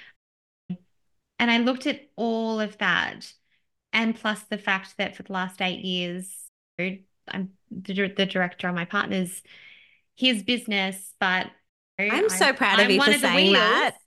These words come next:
Speaker 1: I'm one
Speaker 2: Yes,
Speaker 1: of the
Speaker 2: she
Speaker 1: wheels,
Speaker 2: is,
Speaker 1: <laughs> so
Speaker 2: everybody.
Speaker 1: And so I was like, "You can talk about business because you're actually, like," it was just those small stories of, "Well, that one thing cost you some money, so therefore you failed." Like, it was just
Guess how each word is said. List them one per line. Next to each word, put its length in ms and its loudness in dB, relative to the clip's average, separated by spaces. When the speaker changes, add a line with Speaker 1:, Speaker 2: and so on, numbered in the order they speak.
Speaker 1:
I'm 80 -2
one 0 -
Speaker 2:
Yes, 300 0
Speaker 1:
of 60 -6
the 80 -2
Speaker 2:
she 140 0
Speaker 1:
wheels, 160 -2
Speaker 2:
is, 380 2
Speaker 1:
<laughs> 0 -
so 60 0
Speaker 2:
everybody. 1040 0
Speaker 1:
And 720 0
so 80 2
I 220 4
was 100 -8
like, 280 0
"You 180 2
can 300 -6
talk 140 2
about 460 2
business 340 0
because 440 -4
you're 120 0
actually, 520 -2
like," 180 2
it 80 0
was 220 0
just 380 0
those 200 0
small 240 -4
stories 520 -2
of, 140 -4
"Well, 220 -4
that 200 -4
one 280 -4
thing 200 -4
cost 200 -8
you 40 -4
some 180 -6
money, 280 -2
so 140 -10
therefore 320 -2
you 140 -4
failed." 580 -4
Like, 200 -2
it 60 -10
was 140 -6
just 180 -8